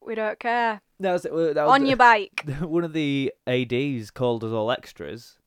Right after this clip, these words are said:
Speaker 2: 'cause that's what we are.
Speaker 1: Yeah.
Speaker 2: We're extras. And he went, <clears throat> "I think you'll find work called supporting artists."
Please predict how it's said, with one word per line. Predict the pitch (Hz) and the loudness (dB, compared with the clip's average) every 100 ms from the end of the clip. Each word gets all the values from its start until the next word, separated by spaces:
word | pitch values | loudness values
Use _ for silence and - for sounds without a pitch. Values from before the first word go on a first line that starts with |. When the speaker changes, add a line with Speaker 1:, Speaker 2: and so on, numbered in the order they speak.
| _ | _
Speaker 2:
'cause | - 107 | -14 -10
that's | 107 - | -10 -6
what | 113 | -6
we | 113 | -4
are. | 131 123 120 208 | -4 -6 -8 -4
Speaker 1:
Yeah. | 254 214 240 | -4 -4 -6
Speaker 2:
We're | 107 | -8
extras. | 120 - - 98 117 - | -10 -10 -12 -8 -8 -8
And | 123 | -4
he | 135 | -2
went, | 147 | -2
<clears throat> | - - - | -4 -4 -4
"I | 214 208 165 - 254 156 | -2 -2 -4 -6 -4 -4
think | 170 | -2
you'll | 170 | -4
find | 156 160 | -2 0
work | 151 143 | 0 -2
called | 147 | -4
supporting | 135 135 165 160 156 151 | -6 -6 -4 -2 -4 -4
artists." | 123 143 - 147 113 - - - | -2 -2 -4 -6 -6 -12 -18 -18